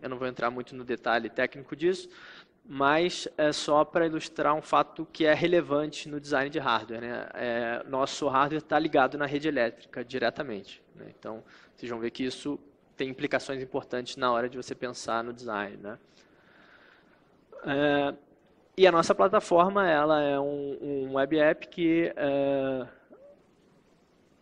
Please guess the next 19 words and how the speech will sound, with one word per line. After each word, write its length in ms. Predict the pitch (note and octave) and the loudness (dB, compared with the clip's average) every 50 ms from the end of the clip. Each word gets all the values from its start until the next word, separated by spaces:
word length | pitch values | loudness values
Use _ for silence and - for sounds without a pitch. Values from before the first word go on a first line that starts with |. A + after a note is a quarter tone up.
| _ _ _ _ - | _ _ _ _ -10
mostra, 600 | D#3 D3+ D3 D#3+ E3+ D#3+ - - - - F#3+ E3+ | -4 2 4 4 4 4 0 -6 -2 -2 -2 -2
no 120 | D#3 D3+ C#3 | -2 -4 -6
fundo, 560 | - - D#3 D#3+ E3+ F3+ F3+ F3+ F3+ E3+ - | -8 -8 -8 -6 -6 -4 0 0 0 0 0
as 160 | - D3 C#3+ | -2 -2 -2
informações 640 | D#3 D3+ - E3 D#3 D3+ C#3+ C#3 - - D#3+ D#3+ - | -2 -4 -4 -2 0 0 -2 -2 -2 -4 -6 -4 -4
que 80 | - | -6
a 20 | E3 | -8
gente 100 | D3+ - | -8 -6
considera 380 | - E3 - - D3+ D3 C#3 | -8 -8 -6 0 2 2 2
relevante 580 | C#3+ C3 D#3+ D#3+ E3 D#3 C3+ C#3+ D3 D3+ D#3 - | 2 2 2 2 2 0 0 -2 -4 -6 -6 -8
na 100 | D#3+ D3 | -8 -6
tomada 340 | - D#3 C#3+ C3+ C3+ C3 C3+ | -4 -2 0 0 0 -2 -2
de 80 | C#3 | -4
decisão 360 | C#3 C#3 C#3 - - C3+ B2+ B2+ | -4 -4 -4 -4 -4 -8 -8 -8
sobre 300 | - - C#3 C3 C3 C3+ | -8 -6 -6 -6 -6 -8
o 20 | |
consumo 340 | - C#3 - - - C#3 C3 | -12 -14 -14 -12 -12 -10 -6
de 80 | C3+ | -6
energia. 440 | C#3 D3 D3+ C#3 A2+ A2 G2+ F#2+ F#2+ | -6 -6 -6 -8 -8 -12 -14 -16 -18